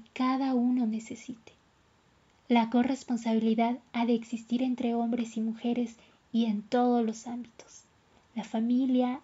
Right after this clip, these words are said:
la amistad, el amor, la política y las relaciones sociales. El feminismo defiende la ética del cuidado, pero no solo para las mujeres. La ética del cuidado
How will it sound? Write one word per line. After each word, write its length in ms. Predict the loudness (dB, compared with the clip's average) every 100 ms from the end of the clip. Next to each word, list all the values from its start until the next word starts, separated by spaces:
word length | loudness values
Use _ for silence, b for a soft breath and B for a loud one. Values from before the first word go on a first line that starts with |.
| -2
la 160 | -2
amistad, 680 | 0 -2 -4 -4 -2 0 -2 -6 _ _ _
el 200 | 2 4
amor, 460 | 2 0 0 -2 -6 _ _ -2
la 200 | 0 2
política 760 | 0 2 0 -2 -8 -6 -8 -12 _
y 80 | 0
las 180 | 2 0
relaciones 640 | -2 -4 -6 -4 -2 -2
sociales. 640 | -4 -8 -4 -4 -6 -14 -20 _ _ _ _ _ b b b b
El 120 | 2
feminismo 640 | 2 4 4 4 2 0 0
defiende 440 | 0 0 0 2
la 180 | 2 2
ética 400 | 2 0 -2 -2
del 160 | -4 -2
cuidado, 420 | -2 0 0 -4 -10 _ _ _
pero 220 | 0 2
no 200 | 2 2
solo 340 | -2 -2 0 0
para 200 | -2 -4
las 200 | -6 -8
mujeres. 560 | -8 -8 -10 -14 -20 _ _ _ _ b b b
La 220 | 2 4
ética 380 | 6 4 2 2
del 160 | 0 0
cuidado 500 | 0 2 2 0